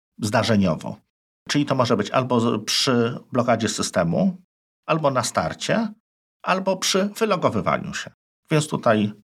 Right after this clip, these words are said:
dodatkowo możemy sobie, y, takie, takie scenariusze, mm, ogarnąć. Jeśli chodzi o retencję, możemy wybrać po prostu, że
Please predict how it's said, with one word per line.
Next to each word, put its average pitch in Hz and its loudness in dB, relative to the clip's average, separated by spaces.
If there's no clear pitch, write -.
dodatkowo 104 2
możemy 95 0
sobie, 92 2
y, 87 -2
takie, 92 0
takie 98 -2
scenariusze, 92 0
mm, 90 -2
ogarnąć. - -4
Jeśli 123 0
chodzi 151 0
o 131 4
retencję, 135 0
możemy 120 0
wybrać 110 -2
po 139 0
prostu, 110 -2
że 139 -2